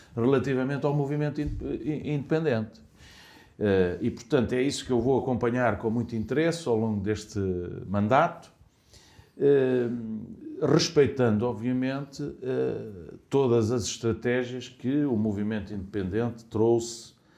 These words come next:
eh, para a política. Eh, agora, penso que os movimentos independentes esgotam-se nisso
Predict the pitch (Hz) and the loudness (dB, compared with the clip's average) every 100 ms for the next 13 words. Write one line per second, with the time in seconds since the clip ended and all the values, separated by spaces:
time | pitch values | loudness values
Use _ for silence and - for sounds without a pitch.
0 | _ - - - - 107 98 98 110 95 | _ -20 -20 -10 0 2 2 0 0 0
1 | - 85 73 - - - 62 65 92 87 | -2 -8 -8 -12 -20 -18 -14 -6 -2 -2
2 | 82 80 76 73 60 62 - 110 123 120 | -4 -8 -14 -16 -18 -18 -8 0 4 4
3 | 87 - - _ _ - - - - - | 2 -4 -16 _ _ -20 -20 -20 -20 -20
4 | - _ - 139 - - 110 131 120 127 | -20 _ 4 4 2 -6 -4 -2 0 0
5 | 104 95 123 - 131 123 110 95 - - | -2 -4 -8 -2 0 0 -2 -4 -10 -16
6 | - 110 98 135 127 120 117 131 147 180 | -14 -8 2 2 4 -2 -4 -2 0 0
7 | - | -2